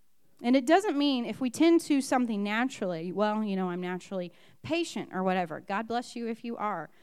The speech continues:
May I, uh, inspire to be like you. Doesn't mean that we can stop. "Well, I'm good. I got that one under control. We're fine." It has to go beyond the physical. It has to become anointed by the Spirit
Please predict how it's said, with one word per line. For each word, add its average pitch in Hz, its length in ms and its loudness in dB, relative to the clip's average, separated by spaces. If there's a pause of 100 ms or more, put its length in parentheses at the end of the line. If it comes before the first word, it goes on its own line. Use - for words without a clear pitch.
(180)
May 196 200 0
I, 208 160 0 (180)
uh, 185 160 -4 (140)
inspire 233 600 -2
to 254 100 -6
be 240 140 -4
like 233 260 -4
you. 254 220 0 (460)
Doesn't 330 360 4
mean 311 440 4
that 233 160 2
we 240 100 -2
can 214 180 -6
stop. 185 520 -4
"Well, 226 240 4
I'm 226 180 0
good. 196 240 -2 (260)
I 208 100 -6
got 233 220 -4
that 233 200 -2
one 220 100 -2
under 202 220 -4
control. 190 420 -4
We're 180 140 -4
fine." 175 420 -8 (500)
It 240 120 0
has 285 300 0
to 294 100 -10
go 254 160 0
beyond 220 420 -2
the 196 60 -10
physical. 190 640 -12 (160)
It 208 140 -12
has 233 320 -6
to - 60 -16
become 220 300 -8
anointed 208 560 -2
by 202 140 0
the 190 100 -8
Spirit 170 480 -6